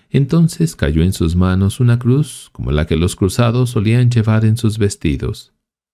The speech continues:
Este descubrimiento la impresionó de tal manera que cayó en tierra sin conocimiento. Aquello significaba la separación de con su marido por mucho tiempo.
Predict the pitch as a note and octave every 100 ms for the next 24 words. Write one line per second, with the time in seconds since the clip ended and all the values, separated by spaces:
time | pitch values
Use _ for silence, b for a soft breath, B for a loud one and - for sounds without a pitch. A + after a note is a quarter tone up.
0 | _ - B2+ D3+ B2+ B2 B2 G2+ G#2+ G#2+
1 | A#2+ A#2+ C3+ B2 F#2+ D#2 D#2 - E2 E2+
2 | F2 E2+ F#2+ F2+ E2 E2 F#2 G2 G2+ G#2+
3 | _ _ - - G2+ A2 A#2 A2+ A#2 A2+
4 | A2+ A2+ A2+ A#2 A2 G#2 F2+ F2+ - E2
5 | C#2 C2+ - C#2+ - _ _ _ _ _
6 | _ _ - - G2+ G#2 A2 A#2 A2+ E2+
7 | E2+ G2+ - A2 A#2 A2+ - - G2+ G2+
8 | - B2 B2+ C3 C#3 - F#2+ F2+ F#2 -
9 | F2+ E2+ G2+ A2 C3+ C#3 - E2+ E2 E2+
10 | - - D#2+ C#2 - C#2 F2+